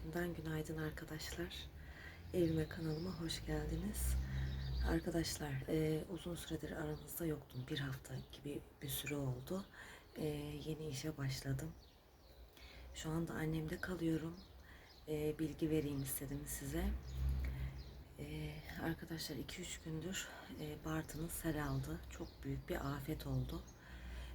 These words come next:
Bütün yollar kapalı. Bütün dükkanlar sular altında kaldı.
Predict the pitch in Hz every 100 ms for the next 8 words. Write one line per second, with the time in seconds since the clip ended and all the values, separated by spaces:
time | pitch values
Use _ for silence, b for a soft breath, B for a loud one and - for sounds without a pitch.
0 | - 170 175 165 151 147 147 147 156 135
1 | 139 139 135 - - - 135 160 151 135
2 | - 151 143 147 147 - 143 151 151 139
3 | 131 143 151 - 139 139 131 151